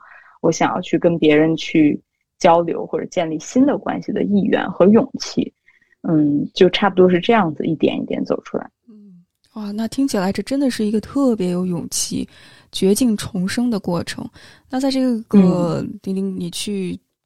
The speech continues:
Speaker 2: 经历这种彻底的孤独感，这种我就一个人，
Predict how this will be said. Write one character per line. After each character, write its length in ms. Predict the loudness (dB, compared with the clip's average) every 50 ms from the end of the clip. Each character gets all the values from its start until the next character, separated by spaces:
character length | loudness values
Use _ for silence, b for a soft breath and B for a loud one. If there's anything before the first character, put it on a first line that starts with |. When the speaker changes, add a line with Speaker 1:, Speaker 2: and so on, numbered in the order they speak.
| _ _
Speaker 2:
经 220 | -10 -6 -4 -2
历 160 | -2 -2 -2 -4
这 160 | -4 -6 -6
种 260 | -6 -8 -10 -12 -12 -14 -12
彻 300 | -12 -8 -4 -2 -2 -2
底 160 | -2 -6 -12 -14
的 100 | -16 -16 -16 -16 -14 -10
孤 140 | -10 -8 -8
独 140 | -8 -8 -8
感， 300 | -8 -10 -12 -14 -16 -20 _ _ _ _ _ _
这 120 | -10 -8
种 300 | -8 -8 -8 -10 -10 -12 -14 _ _ _ _ _ _ _ _ _ _
我 240 | -4 -4 -2 -2 -4
就 260 | -6 -6 -4 -4 -4
一 220 | -6 -6 -8 -6 -4
个 180 | -2 -2 -2
人， 260 | -4 -6 -12 -14 -16